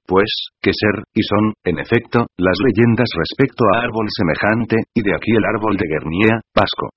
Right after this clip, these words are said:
El Asho primera de la teogonía de Hesiodo, al comienzo de la Edad de Piedra. El árbol de Sité del Popol Vuh. El de Yggdrasil orso de las teogonías escandinavas.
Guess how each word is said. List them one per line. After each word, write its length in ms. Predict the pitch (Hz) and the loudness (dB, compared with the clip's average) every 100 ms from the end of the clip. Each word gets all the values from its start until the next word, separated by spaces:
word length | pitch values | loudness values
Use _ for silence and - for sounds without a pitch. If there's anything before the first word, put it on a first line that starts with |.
| _ _ | _ _
El 160 | - 92 113 | -2 2 2
Asho 320 | 131 117 92 | 2 -2 0
primera 320 | 87 87 110 | 0 0 0
de 160 | 92 85 | 2 0
la 80 | |
teogonía 560 | - 85 71 90 123 113 | 0 0 0 -2 -2 -2
de 160 | 95 87 | -2 -2
Hesiodo, 480 | 104 131 120 120 120 - | -2 -2 -2 -4 -4 -6
al 100 | 82 95 | -4 0
comienzo 480 | 98 123 120 101 | 0 0 -2 -4
de 80 | 85 | -2
la 120 | 85 78 107 | 0 0 2
Edad 160 | 127 | 0
de 160 | 117 110 | 0 0
Piedra. 400 | - - - - _ _ | 2 0 -4 -10 _ _
El 160 | - 92 | -4 -2
árbol 320 | 98 107 107 | 0 0 0
de 160 | 92 - | -2 -2
Sité 320 | 104 - 123 | -4 0 0
del 160 | 123 | 0
Popol 400 | 107 104 - 110 | -2 -2 2 2
Vuh. 240 | 101 95 - _ _ - | 2 0 -2 _ _ -4
El 80 | 90 | -2
de 120 | 95 | 0
Yggdrasil 560 | 95 107 104 113 117 120 | 0 0 0 0 0 0
orso 320 | 127 135 123 | -2 0 0
de 80 | 113 | 0
las 140 | 107 - | 0 2
teogonías 560 | 95 78 90 113 113 | 2 2 -2 -2 -4
escandinavas. 800 | - - - 98 80 85 - - | -6 -6 -2 -2 0 -4 -4 -6